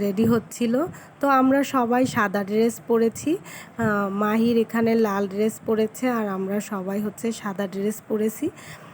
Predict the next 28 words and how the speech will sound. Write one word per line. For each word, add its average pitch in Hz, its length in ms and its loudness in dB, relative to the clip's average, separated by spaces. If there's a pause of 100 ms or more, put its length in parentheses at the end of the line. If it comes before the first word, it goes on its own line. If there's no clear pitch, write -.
(200)
তো 269 200 4 (320)
আগে 226 320 0
বলতেছি 240 520 0
যে 240 220 0
কেক 214 220 -2
কাটার 220 280 -2
আগে 202 280 -2
ছবিগুলো 202 560 -2
আগে 208 320 -2
করে 202 220 0
নিব, 208 440 -2
তারপরে 196 460 -4
হচ্ছে 202 800 -4 (100)
কেক 202 240 -6
কাটবো। 208 440 -4 (360)
দেখেন 240 360 2
আমাদের 233 420 4
ফ্যামিলি 226 500 0
এত 214 320 -2
বড় 226 600 4
যে 220 340 2 (560)
ছবি 220 400 2
তোলা 220 340 2
শেষ 208 420 -4
হচ্ছে 220 380 -4
না, 220 240 -6 (360)
আর 208 140 -4 (140)
কেক 254 180 2